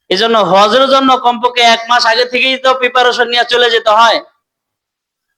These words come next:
দুইটা হজের জন্য দুই মাস, দুইটা ওমরার জন্য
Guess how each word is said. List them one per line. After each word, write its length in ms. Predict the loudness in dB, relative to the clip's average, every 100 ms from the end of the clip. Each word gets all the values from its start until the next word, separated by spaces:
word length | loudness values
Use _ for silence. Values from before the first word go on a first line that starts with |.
| _ -10 -2
দুইটা 360 | -2 2 2
হজের 340 | 4 2 2 0
জন্য 240 | 2 0
দুই 200 | 0 0
মাস, 540 | 2 0 0 -4 -6 _ _ _ _ _ _ _ _ _ _ -14
দুইটা 400 | -4 -2 0 2
ওমরার 460 | 2 2 2 2 2
জন্য 300 | 0 0